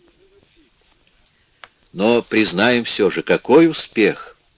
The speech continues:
В тысяча девятьсот сорок девятом году создаются, конечно, навечно, лагеря со свирепым режимом. И уже в тысяча девятьсот пятьдесят первом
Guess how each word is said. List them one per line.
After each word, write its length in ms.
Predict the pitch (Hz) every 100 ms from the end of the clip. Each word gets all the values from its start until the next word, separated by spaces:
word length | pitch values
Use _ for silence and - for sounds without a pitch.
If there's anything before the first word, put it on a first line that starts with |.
| _ _ _ - _
В 100 | -
тысяча 500 | 120 165 - - 101
девятьсот 540 | 87 90 - 131 143
сорок 320 | - 254 208
девятом 460 | 82 80 120 - 110
году 400 | 76 90 165 - _ _ _ _ _
создаются, 1000 | - 87 78 87 92 165 175 - 90 - _ _ _ _ _ _ _
конечно, 460 | 80 80 - -
навечно, 600 | 87 101 107 90 - 143 - - - - -
лагеря 680 | 80 90 101 117 160 156 -
со 180 | - 110
свирепым 560 | - 98 113 143 131 117
режимом. 480 | 120 104 90 71 - _ _ _ _ _ _ _ - - -
И 100 | 101
уже 440 | 127 131 135 95 -
в 140 | -
тысяча 420 | - 156 - 107 98
девятьсот 500 | 98 101 - 113 -
пятьдесят 540 | 92 90 - 95 -
первом 460 | 156 190 147 87